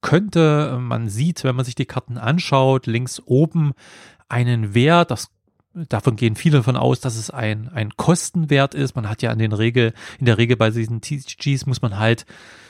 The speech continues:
ja, bestimmte Ressourcen ausgeben. Bei Magic ist es Mana. Hier sind's halt diese Inks wahrscheinlich, also diese Tinten, äh, muss man ausgeben, um diese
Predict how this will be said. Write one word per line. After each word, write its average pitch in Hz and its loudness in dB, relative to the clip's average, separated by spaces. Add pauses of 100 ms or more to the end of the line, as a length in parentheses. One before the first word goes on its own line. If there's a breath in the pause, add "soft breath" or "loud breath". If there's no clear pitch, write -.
(120)
ja, 107 -2
bestimmte - 0
Ressourcen 151 2
ausgeben. 127 0
Bei 104 0
Magic 104 -4
ist 107 -6
es 107 -6
Mana. 120 0
Hier 123 2
sind's 120 0
halt 113 2
diese 107 0
Inks - 0 (380 loud breath)
wahrscheinlich, 117 2
also 101 -2
diese 104 -4
Tinten, 139 0 (540 loud breath)
äh, 110 2
muss 113 0
man 113 2
ausgeben, 113 2
um 113 -4
diese 107 0